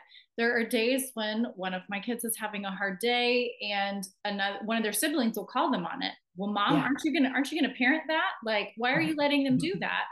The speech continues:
Speaker 1: And saying to them, "He or she is having a hard day today, and we're just gonna give them a little bit of space."
Speaker 2: Yeah.
Speaker 1: Um,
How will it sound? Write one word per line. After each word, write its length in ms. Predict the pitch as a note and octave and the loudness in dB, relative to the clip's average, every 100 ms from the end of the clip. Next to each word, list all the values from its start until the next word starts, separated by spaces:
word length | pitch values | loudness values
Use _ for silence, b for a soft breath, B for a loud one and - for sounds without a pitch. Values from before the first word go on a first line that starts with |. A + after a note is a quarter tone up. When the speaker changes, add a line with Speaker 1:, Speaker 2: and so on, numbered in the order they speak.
| - B B B _ - | -12 B B B _ -2
Speaker 1:
And 400 | A3+ A3 A3+ - _ - - | 2 2 0 -4 _ -10 0
saying 360 | C#4 E4+ D4+ C4 | 2 4 2 2
to 120 | C4 | 0
them, 540 | F#3+ F#3+ F#3 F#3 A3+ - _ _ _ | -2 -2 -2 -6 -10 -14 _ _ _
"He 240 | - E4 E4 | -2 0 0
or 100 | B3 | -2
she 480 | - D#4 D4 C#4 - | -2 0 0 0 -2
is 180 | C4 C4 | -2 0
having 300 | C#4 C4+ C4 | 0 4 4
a 80 | A#3 | 4
hard 200 | A3 G3 | 0 -2
day 140 | G3 | -4
today, 360 | A3 B3+ C4 C#4 | -4 -2 0 2
and 100 | A#3 | 2
we're 120 | B3 | 0
just 220 | D#4 D#4+ | -2 -4
gonna 160 | - C4 | 2 2
give 180 | - G3+ | 2 -4
them 160 | G#3 G3 | -6 -6
a 60 | |
little 220 | F3 F3 | -4 -4
bit 140 | F#3 G3 | -4 -4
of 100 | G3+ | -2
space." 560 | - A3 F#3+ F3+ F#3+ F3 | -2 0 -2 -2 -4 -2
Speaker 2:
Yeah. 180 | E3 - F#3+ F3+ | -2 -2 -6 -4
Speaker 1:
Um, 200 | F3 F3+ | -4 -8